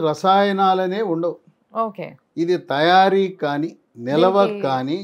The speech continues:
Speaker 1: రసాయనాలు అనేది పూర్తిగా అసలు ఏం ఉండవు.
Speaker 2: So దీనివల్ల సైడ్ ఎఫెక్ట్స్ కూడా ఉండవు
Speaker 1: ఏ
Speaker 2: అయితే?
Speaker 1: మాత్రం సైడ్ ఎఫెక్ట్స్ ఉండవు. దీంతో పాటు
Speaker 2: హ్మ్.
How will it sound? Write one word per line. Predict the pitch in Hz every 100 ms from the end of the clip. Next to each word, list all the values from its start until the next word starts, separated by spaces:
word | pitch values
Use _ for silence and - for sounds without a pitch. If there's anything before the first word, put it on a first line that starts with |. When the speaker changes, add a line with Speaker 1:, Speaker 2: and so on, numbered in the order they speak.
| 196 135
Speaker 1:
రసాయనాలు | 139 180 185 190 185 175 175 165
అనేది | 165 196 220 - _ _ _
పూర్తిగా | 175 226 220 247 220
అసలు | - 139
ఏం | 151 208 220
ఉండవు. | 165 175 - -
Speaker 2:
So | 208
దీనివల్ల | 214 214 226 240
సైడ్ | 208 202
ఎఫెక్ట్స్ | 202 185 - 214
కూడా | 254
ఉండవు | 202 185
Speaker 1:
ఏ |
Speaker 2:
అయితే? | 156 196 196
Speaker 1:
మాత్రం | 202 226 196
సైడ్ | 175 180 196
ఎఫెక్ట్స్ | 190 190 - 185
ఉండవు. | 196 240 254 147
దీంతో | 208 214 220
పాటు | 190 202 220 240 123 135 -
Speaker 2:
హ్మ్. | 202